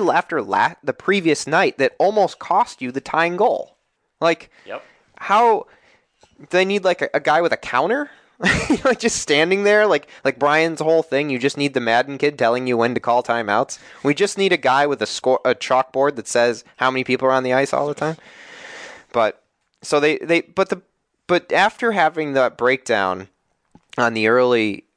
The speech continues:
Speaker 1: penalty kill, like, like you were talking about, you know, this one I thought Michigan did a good job. They got that Moyle chance, um, Estapa had the follow, but then Wisconsin really didn't get a whole lot. They had a five on three, Michigan killed off, back to five on four, Michigan killed it off.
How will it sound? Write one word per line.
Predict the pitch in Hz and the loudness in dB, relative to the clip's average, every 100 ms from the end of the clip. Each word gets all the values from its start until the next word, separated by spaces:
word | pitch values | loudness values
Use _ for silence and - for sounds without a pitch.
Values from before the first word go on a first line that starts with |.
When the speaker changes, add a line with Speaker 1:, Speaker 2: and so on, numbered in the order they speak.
| _ | _
Speaker 1:
penalty | - 127 110 98 | -2 0 0 -2
kill, | - 87 | 0 0
like, | 90 95 - | 0 -2 -2
like | 98 - | -4 0
you | 107 | 0
were | 101 | 0
talking | 117 107 - 95 | 0 -2 -2 -8
about, | 90 87 87 _ _ _ | -2 0 0 _ _ _
you | 98 | -4
know, | 98 92 _ - | -4 -4 _ -2
this | 143 - | -2 0
one | 156 | 0
I | 143 | 0
thought | - 131 | 2 0
Michigan | 120 113 110 107 | 0 -6 -6 -4
did | 104 101 | 0 0
a | |
good | 98 95 | 0 -2
job. | 107 92 | 0 -2
They | - | -2
got | 82 98 | -2 -2
that | 87 80 | 0 -2
Moyle | 95 110 120 | 0 2 0
chance, | - 113 113 107 - - - - | -2 0 0 0 -4 -12 -20 -12
um, | - 92 80 | -4 -2 -2
Estapa | - 110 104 | -4 -2 -2
had | 104 95 | -2 -6
the | |
follow, | - 101 101 101 | -4 0 0 -2
but | 98 113 | -6 -6
then | 143 156 151 - | -2 -2 -2 -8
Wisconsin | - 151 - 220 208 185 | -6 -4 -2 -2 0 2
really | 143 156 147 | 2 4 2
didn't | 151 135 | 0 0
get | 117 135 | 0 2
a | |
whole | 131 127 | 2 2
lot. | 117 120 156 | 4 2 0
They | 107 | -4
had | 95 | -4
a | |
five | 104 123 135 135 | -2 0 0 2
on | 135 | -2
three, | 131 127 135 | -2 -2 0
Michigan | 131 - 123 | 0 -2 -4
killed | 123 127 123 | -2 0 2
off, | 127 - | 2 0
back | 110 110 | -2 -2
to | 117 | -2
five | 117 120 120 | 0 0 0
on | 117 | -4
four, | - 120 123 | -2 0 0
Michigan | 117 - 120 | -2 -6 -8
killed | 117 117 120 | -2 0 2
it | |
off. | 113 120 | 2 2